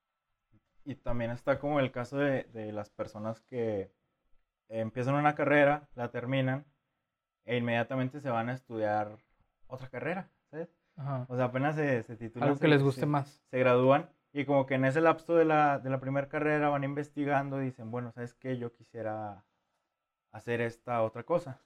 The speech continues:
Speaker 2: Ajá.
Speaker 1: Entonces terminan y, y comienzan una nueva carrera,
Speaker 2: O
Speaker 1: ¿sabes?
Speaker 2: también que tienen la opción, o que más bien que los papás les dan la opción de que, "Ok, ¿quieres estudiar esto?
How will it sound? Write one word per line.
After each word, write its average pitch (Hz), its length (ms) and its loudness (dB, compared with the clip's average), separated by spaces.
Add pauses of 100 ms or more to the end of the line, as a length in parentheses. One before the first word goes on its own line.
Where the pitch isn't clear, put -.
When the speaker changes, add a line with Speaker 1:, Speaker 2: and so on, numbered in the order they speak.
(120)
Speaker 2:
Ajá. 131 340 -4 (200)
Speaker 1:
Entonces 131 300 -4
terminan 143 560 0
y, 98 340 -10 (460)
y - 80 -20
comienzan 117 460 -12
una 117 160 -6
nueva 120 200 -10
carrera, 135 400 -14
Speaker 2:
O 165 120 4
Speaker 1:
¿sabes? 165 80 -8
Speaker 2:
también 139 560 2
que 143 140 -8
tienen 147 420 0
la 139 120 4
opción, 151 380 -2
o 156 80 2
que 175 100 0
más 170 260 4
bien 165 220 2
que 151 100 -2
los 143 160 2
papás 185 420 0
les 147 220 2
dan 143 180 2
la 165 80 4
opción 147 480 -2 (500)
de 135 180 -4
que, 127 280 -6
"Ok, 156 220 -8 (640)
¿quieres 214 240 0
estudiar 196 340 6
esto? 233 460 0